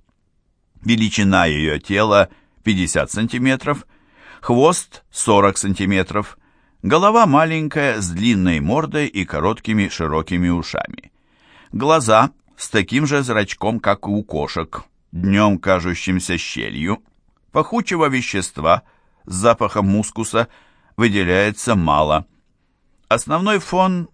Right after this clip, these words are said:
короткого, густого и гладкого меха, светло-серый. Пятна черные и белые.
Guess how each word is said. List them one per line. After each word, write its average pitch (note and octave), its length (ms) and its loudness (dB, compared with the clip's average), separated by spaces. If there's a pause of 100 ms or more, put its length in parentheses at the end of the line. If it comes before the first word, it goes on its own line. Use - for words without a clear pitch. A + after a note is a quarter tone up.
короткого, B2+ 640 0
густого G#2+ 640 2
и F2+ 220 -2
гладкого E2 680 0
меха, D#2 560 -4 (540)
светло-серый. F#2 1080 -4 (560)
Пятна C3 600 2
черные G#2+ 680 2
и A#2+ 160 -4
белые. D#2 640 0